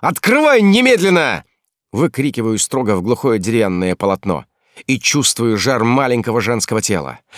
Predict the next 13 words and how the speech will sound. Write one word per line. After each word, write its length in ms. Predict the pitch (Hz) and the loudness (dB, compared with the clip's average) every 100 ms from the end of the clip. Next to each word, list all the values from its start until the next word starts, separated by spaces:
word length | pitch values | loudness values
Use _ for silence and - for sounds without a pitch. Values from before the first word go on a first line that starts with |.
| - | -6
А 140 | 113 | -4
аккуратная 480 | 117 131 143 127 131 | -2 0 0 0 0
ладошка 400 | 135 135 143 - | 2 0 -2 -2
ложится 500 | 135 123 147 - 135 | -2 -2 -2 -2 -2
на 120 | 135 | 0
мой 160 | 135 135 | 0 0
рот. 340 | 113 92 - - | -2 -4 -8 -6
Смело, 480 | - 131 107 64 - _ | -2 0 -2 -4 -12 _
дерзко. 560 | 87 92 - - - - _ _ _ _ | -8 -6 -6 -8 -10 -18 _ _ _ _
"Вы 120 | - 107 | -6 -4
с 120 | - | -2
ума 180 | 151 160 | -2 -4
сошли?" 380 | - - - | -6 -10 -14